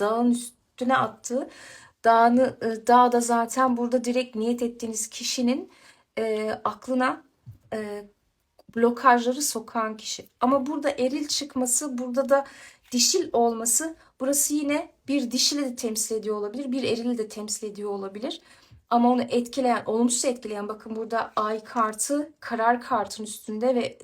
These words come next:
karar kartın üstünde de yine eril var, niyet ettiğiniz kişi var. Yani onun gerçekten kararlarını yanlış etkilemiş bir insan var burada canlar. Şimdi ama işte zarlar yeniden atılıyor.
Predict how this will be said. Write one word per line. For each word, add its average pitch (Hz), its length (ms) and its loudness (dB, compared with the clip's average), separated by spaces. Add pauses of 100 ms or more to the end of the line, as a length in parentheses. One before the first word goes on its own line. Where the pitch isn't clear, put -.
karar 233 360 0
kartın 233 320 -4
üstünde 240 300 -6
de 233 40 -2
yine 226 440 0 (760)
eril 247 360 2
var, 240 340 2 (300)
niyet 240 220 0
ettiğiniz 226 360 -6
kişi - 300 -6
var. 269 260 -2 (360)
Yani 233 460 2
onun 247 360 2
gerçekten 233 720 0
kararlarını 202 720 -4
yanlış 196 420 -4
etkilemiş 196 600 -12
bir 233 240 -10
insan 202 480 -8
var 180 220 -10
burada 180 240 -16
canlar. 185 340 -14 (300)
Şimdi 233 360 -2
ama 208 220 -4
işte 214 240 -8
zarlar 202 400 -2
yeniden 214 420 -4
atılıyor. 190 480 -10